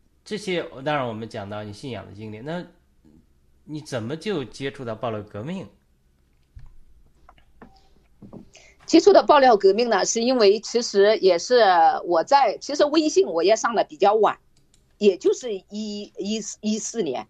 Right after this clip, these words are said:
Speaker 2: 然后呢，就是在微信中，有人在那个朋友圈发。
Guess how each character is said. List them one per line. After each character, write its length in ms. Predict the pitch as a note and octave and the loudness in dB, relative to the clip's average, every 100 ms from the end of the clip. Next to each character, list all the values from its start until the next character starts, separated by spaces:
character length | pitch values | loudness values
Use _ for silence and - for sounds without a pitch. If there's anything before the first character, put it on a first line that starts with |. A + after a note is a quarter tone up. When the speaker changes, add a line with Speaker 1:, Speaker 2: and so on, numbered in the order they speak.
| _ _ _ _ _ _ _ _ - - - _ | _ _ _ _ _ _ _ _ -20 -20 -20 _
Speaker 2:
然 220 | A3 B3 | 2 4
后 120 | D4 | 4
呢， 180 | C#4+ A#3 | 4 4
就 120 | C4 | 2
是 400 | - G#3+ F3 E3 | 2 2 4 2
在 220 | - G3+ E3+ | 4 2 2
微 240 | A3+ A#3+ | 0 2
信 200 | D4+ G#3+ | 2 2
中， 280 | F3 E3+ - _ _ _ _ - | 0 -2 -10 _ _ _ _ -4
有 180 | F3 | -2
人 180 | D#3+ E3 | 0 -2
在 320 | G3 G3+ E3 D3+ | 0 0 0 -6
那 100 | D3+ | -12
个 240 | D3+ B2+ | -12 -12
朋 160 | _ D#3+ | _ -6
友 160 | G3 | -6
圈 320 | - F3 D3 _ | -6 -14 -16 _
发。 280 | _ D3 | _ -10